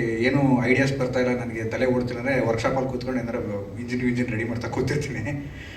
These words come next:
ಆ ಇಂಜಿನ್, ಇಂಜಿನ್ ಎಲ್ಲ ರೆಡಿ ಮಾಡಿ ಮೈಕೈ ನೋವು ಬಂತು ಅಂದ್ರೆ ಒಳ್ಳೆ ನಿದ್ದೆ ಮಾಡಿದ್ಮೇಲೆ ನಂಗೆ ಮತ್ತೆ ಒಳ್ಳೊಳ್ಳೆ ಐಡಿಯಾಸ್ ಬರುತ್ತೆ, ಕತೆ ಬರೀತಾ ಕೂತ್ಕೋತೀನಿ.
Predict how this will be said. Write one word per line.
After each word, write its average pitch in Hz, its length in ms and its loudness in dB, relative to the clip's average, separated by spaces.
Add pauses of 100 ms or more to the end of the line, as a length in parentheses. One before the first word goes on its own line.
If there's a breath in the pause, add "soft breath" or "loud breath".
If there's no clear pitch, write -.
(320 loud breath)
ಆ 120 100 2
ಇಂಜಿನ್, 151 400 4
ಇಂಜಿನ್ 156 280 4
ಎಲ್ಲ 156 100 2
ರೆಡಿ 147 260 2
ಮಾಡಿ 147 400 4
ಮೈಕೈ 131 340 2
ನೋವು 143 200 0
ಬಂತು 131 220 -2
ಅಂದ್ರೆ 156 180 2
ಒಳ್ಳೆ 127 200 4
ನಿದ್ದೆ 131 260 2
ಮಾಡಿದ್ಮೇಲೆ 139 440 0
ನಂಗೆ 123 160 0
ಮತ್ತೆ 117 340 -2
ಒಳ್ಳೊಳ್ಳೆ 120 280 2
ಐಡಿಯಾಸ್ 123 240 0
ಬರುತ್ತೆ, 113 260 0
ಕತೆ - 180 2
ಬರೀತಾ - 260 -2
ಕೂತ್ಕೋತೀನಿ. - 680 -8